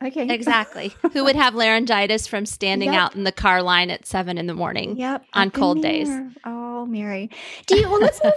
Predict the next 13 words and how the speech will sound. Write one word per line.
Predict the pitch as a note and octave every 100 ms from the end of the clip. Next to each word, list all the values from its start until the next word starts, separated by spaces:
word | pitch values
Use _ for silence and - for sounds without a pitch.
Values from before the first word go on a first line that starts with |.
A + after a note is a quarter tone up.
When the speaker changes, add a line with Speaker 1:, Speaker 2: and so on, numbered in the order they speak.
| C#5+
Speaker 1:
that | B4
down. | D#4+ D4
Now | D#4 F#4
you're | G#4+ G4
a |
homeschooling | D#4 D4+ D4+ - D4+ D#4
mom. | A#3+ F3+ F3 F#3
What | C4 E4+ G#4+
do | F#4
you | D#4+ D4
do? | A3+ A#3 G#3+
Because | F3 A3 B3+ A#3
I, | A#3 B3+